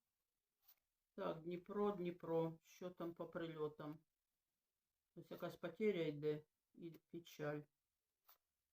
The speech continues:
Потеря і печаль, і болезні. Ну, щось обережно, Дніпро.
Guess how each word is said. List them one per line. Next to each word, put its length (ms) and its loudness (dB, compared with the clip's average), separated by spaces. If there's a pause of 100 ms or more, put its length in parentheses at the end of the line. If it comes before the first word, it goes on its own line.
Потеря 440 -6
і 100 -2
печаль, 500 0
і 60 -4
болезні. 720 -2
Ну, 340 0 (1120)
щось 200 -4
обережно, 680 2
Дніпро. 540 -2